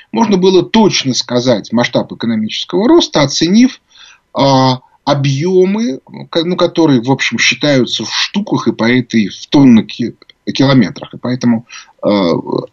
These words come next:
труднее поддаются фальсификации объемы железнодорожных перевозок. Точно так же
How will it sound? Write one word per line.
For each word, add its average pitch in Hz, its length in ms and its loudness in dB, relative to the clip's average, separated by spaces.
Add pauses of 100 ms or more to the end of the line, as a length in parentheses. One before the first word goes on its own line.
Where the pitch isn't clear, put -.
труднее 131 420 6
поддаются 98 600 -2
фальсификации 254 840 0
объемы 190 440 2
железнодорожных 143 880 0 (680)
перевозок. 117 640 -2 (1300)
Точно 220 500 2
так 240 300 -2
же 165 140 0